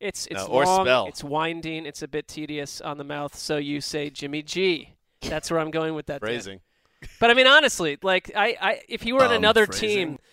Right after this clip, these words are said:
Speaker 1: starting where he was, I don't think he would have gotten that kind of a start. In New England, they, they do this over and over.
Speaker 2: I don't
Speaker 1: It
Speaker 2: know if
Speaker 1: doesn't
Speaker 2: we're
Speaker 1: matter what position group and what's happening in New England, who's injured,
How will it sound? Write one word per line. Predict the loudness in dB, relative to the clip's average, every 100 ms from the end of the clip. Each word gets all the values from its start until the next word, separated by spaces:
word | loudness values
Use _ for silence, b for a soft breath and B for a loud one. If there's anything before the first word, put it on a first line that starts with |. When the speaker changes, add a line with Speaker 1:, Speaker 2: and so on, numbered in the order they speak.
| b
Speaker 1:
starting | -6 4 6 6 4
where | 4 4
he |
was, | 6 6 6 4
I | -2
don't | -2 -2
think | -6
he | -8
would | -2 0
have | 0 -4
gotten | -2 -2 0
that | -6
kind | -6 -8
of | -8
a |
start. | -6 0 0
In | 0
New | -4 -2
England, | -2 -2 -4 -2
they, | -4 -4 _ _ _ -20 -20 -10
they | -8
do | -2 -2
this | -2 -4
over | -4 -2 -2
and | -2
over. | 0
Speaker 2:
I |
don't | 2
Speaker 1:
It | 6
Speaker 2:
know |
if | 6
Speaker 1:
doesn't | 4
Speaker 2:
we're | 4
Speaker 1:
matter | 4 4
what | 4 2
position | 0 -4 -4 -4 -4
group | 0 0 0 b b
and | 0
what's | 2 2
happening | 2 0 0 -4 -4
in | -4
New | -2
England, | -2 -2 -4 -2
who's | -4 -2
injured, | -2 -2 -2 -4